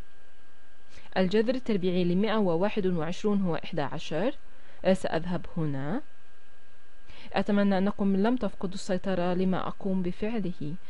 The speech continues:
إذن هذا تسعة زائد أو ناقص سالب إحدى عشر على سالب عشرون.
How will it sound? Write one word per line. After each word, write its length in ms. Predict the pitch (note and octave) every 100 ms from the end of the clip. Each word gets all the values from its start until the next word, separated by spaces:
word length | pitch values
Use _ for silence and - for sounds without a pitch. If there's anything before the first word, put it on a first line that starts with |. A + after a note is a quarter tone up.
| - - -
إذن 560 | F#3+ F#3 F#3 F3+ F3+
هذا 880 | F3+ F#3 F3 F#3 G3 F3+ D#3+ F3 F#3
تسعة 420 | - G3 F3+ D3
زائد 400 | E3+ F3+ - F3
أو 180 | - E3+
ناقص 440 | F3+ F#3 G3 F3+
سالب 560 | F3 E3+ - F#3 A3+ B3+ -
إحدى 200 | - F3+
عشر 500 | E3+ E3 - F3+ F3
على 360 | D3 D#3+ E3+
سالب 440 | F3 - E3+ E3 D3+
عشرون. 500 | D3+ - D3 D3